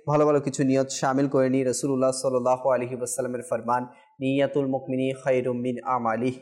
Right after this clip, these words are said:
মুসলমানের নিয়ত তার আমলের চেয়ে উত্তম। আমরাও নিয়ত করি আল্লাহ পাকের সন্তুষ্টির জন্য শুরু থেকে শেষ পর্যন্ত ইনশাআল্লাহ এই প্রোগ্রামটি দেখব। এই প্রোগ্রামের মধ্যে যা শিক্ষণীয় বিষয় আসবে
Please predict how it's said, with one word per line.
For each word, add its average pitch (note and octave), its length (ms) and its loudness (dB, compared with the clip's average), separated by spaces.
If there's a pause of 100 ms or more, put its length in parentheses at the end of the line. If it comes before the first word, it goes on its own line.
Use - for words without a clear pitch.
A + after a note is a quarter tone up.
(400)
মুসলমানের C3 680 0
নিয়ত B2+ 300 0
তার B2 140 2
আমলের A#2 480 0
চেয়ে A2+ 160 -8
উত্তম। F#2+ 400 -8
আমরাও C3 220 2
নিয়ত D3+ 280 2
করি D3 200 0
আল্লাহ C#3 320 0
পাকের C3 320 2 (220)
সন্তুষ্টির C3 540 -6
জন্য B2 460 -6 (300)
শুরু C#3+ 180 2
থেকে C#3+ 200 -2
শেষ C3 240 -10
পর্যন্ত B2+ 340 -4
ইনশাআল্লাহ A#2+ 580 0
এই A#2+ 220 -2
প্রোগ্রামটি A#2+ 440 -2
দেখব। A#2+ 440 -2 (280)
এই C#3+ 120 2
প্রোগ্রামের D3+ 440 2
মধ্যে D3+ 260 4
যা C#3+ 280 4
শিক্ষণীয় D#3 600 -2
বিষয় B2+ 280 0
আসবে - 640 -4